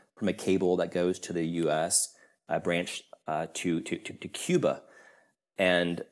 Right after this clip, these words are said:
and, um, so what does that do? Well, Cuba already has,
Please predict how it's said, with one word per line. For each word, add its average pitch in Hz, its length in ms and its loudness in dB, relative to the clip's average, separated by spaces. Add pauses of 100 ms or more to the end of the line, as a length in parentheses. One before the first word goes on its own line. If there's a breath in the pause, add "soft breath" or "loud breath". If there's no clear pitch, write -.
(160)
and, 80 360 0
um, 76 540 -4 (360)
so 87 460 4 (640)
what 107 120 0
does 104 100 2
that 98 180 4
do? 117 220 4
Well, 104 220 4
Cuba 120 340 0
already 101 280 4
has, 92 500 4